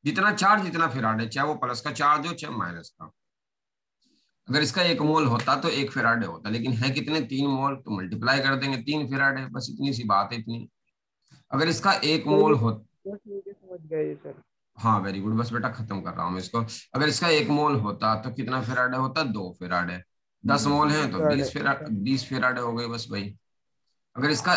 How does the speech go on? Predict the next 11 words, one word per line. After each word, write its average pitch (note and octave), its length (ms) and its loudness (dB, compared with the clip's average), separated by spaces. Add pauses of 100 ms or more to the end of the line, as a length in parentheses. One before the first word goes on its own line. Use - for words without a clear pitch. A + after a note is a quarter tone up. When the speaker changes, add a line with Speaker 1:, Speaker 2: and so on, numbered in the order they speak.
(100)
Speaker 1:
एक D3 200 2
मोल D3 260 4
होता A2+ 400 4 (600)
तो A2+ 60 -10
कितना, C3+ 440 2
कितना C3 340 -4
फेराडे C3 340 0
होता C3+ 220 0
बेटा, D3 200 -2
तीन C#3 360 -2
फेराडे, C3 400 -2